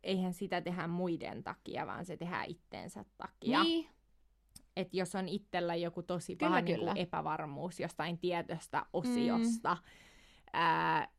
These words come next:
Speaker 1: niin miksei korjata sitä, kun
Speaker 2: Niin.
Speaker 1: nykyään voi niin
Speaker 2: Niin.
Speaker 1: luonnollisesti, et
Speaker 2: Kyllä,
Speaker 1: se ei
Speaker 2: kyllä.
Speaker 1: näytä niinku
Speaker 2: Ehdottomasti,
Speaker 1: miltään.
Speaker 2: ja mun mielestä, niin kuin mä sanoin, että kaikki saa tehdä just niin kuin
Speaker 1: Mm.
Speaker 2: ne haluaa. Mä en niinku,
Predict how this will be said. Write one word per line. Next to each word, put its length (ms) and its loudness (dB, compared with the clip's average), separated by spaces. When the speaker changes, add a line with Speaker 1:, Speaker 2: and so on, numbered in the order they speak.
Speaker 1:
niin 440 -6
miksei 640 -4
korjata 480 -4
sitä, 320 -8
kun 100 -4
Speaker 2:
Niin. 100 0
Speaker 1:
nykyään 400 -4
voi 180 -4
niin 20 -8
Speaker 2:
Niin. 80 -2
Speaker 1:
luonnollisesti, 920 -2
et 60 -6
Speaker 2:
Kyllä, 120 2
Speaker 1:
se 60 6
ei 80 4
Speaker 2:
kyllä. 160 2
Speaker 1:
näytä 240 0
niinku 360 -10
Speaker 2:
Ehdottomasti, 520 2
Speaker 1:
miltään. 60 0
Speaker 2:
ja 60 0
mun 160 2
mielestä, 220 4
niin 140 0
kuin 80 0
mä 80 2
sanoin, 360 2
että 160 -2
kaikki 280 4
saa 160 0
tehdä 160 -6
just 260 -2
niin 200 2
kuin 100 2
Speaker 1:
Mm. 40 2
Speaker 2:
ne 40 -2
haluaa. 260 0
Mä 200 4
en 80 -4
niinku, 240 -2